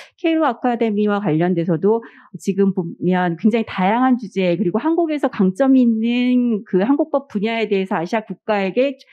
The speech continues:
좋은 그 자-, 저, 내용을 전달할 수 있도록 자료나 강의 자료들이 굉장히 잘 준비되신 것 같습니다. 근데 이것들에 대한 전달력을 좀 더 높이는 방법을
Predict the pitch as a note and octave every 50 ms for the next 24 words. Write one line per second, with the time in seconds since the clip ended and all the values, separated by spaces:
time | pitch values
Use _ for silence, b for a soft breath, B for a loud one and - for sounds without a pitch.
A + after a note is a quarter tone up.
0 | b b b b - B3 B3+ C#4 D#4 D#4+ D#4 D4+ C#4 B3+ A3 F#3+ F3 - - -
1 | F3+ E3+ E3 E3 E3 D#3+ D#3 C#3+ - _ - - D3+ D#3 - - _ - - _
2 | _ - F2 C3 B2 - - - F#3 G#3 A#3 B3+ B3+ B3 B3 A3 F3 F3+ A3+ B3
3 | B3 B3 B3+ B3+ A3 G3 - _ F#3+ F#3+ G3+ G#3+ G#3 G#3 B B B B _ -
4 | - G3 F#3+ G#3 C4 C#4+ C#4+ C4 A#3+ B3 A#3+ B3 A#3+ A#3 A#3 A#3 - G#3 F#3+ G#3+
5 | A#3 A#3 B3+ A#3+ A3+ G#3+ G3+ G#3+ G3+ F#3+ G3 - F#3+ F#3 G3+ G#3+ G#3+ G#3 - -
6 | G3 A3 G#3+ - - G3 G3+ B3 B3+ C#4+ C#4 C4+ B3 A3 F#3 E3 - C#3+ E3+ -
7 | _ - E3+ E3+ D#3+ D#3+ D#3+ F#3 F#3 F3+ D4+ B B B B _ G#3+ A3 A#3 A#3+
8 | B3 A#3+ C4+ C#4+ C#4 - - C#4+ C4+ C#4 C4 A#3 A#3 A3+ A3+ A3 - F3+ F3 F#3
9 | G3 A#3+ B3 B3+ B3 A#3+ A#3 A#3 A#3 A3+ A3 G#3+ A3 F#3 F3+ E3+ - - - C4
10 | B3+ B3+ A#3 A3 F3+ E3+ F3 E3+ F#3 F3+ F3 A3+ C#4 D#4+ F4+ F4+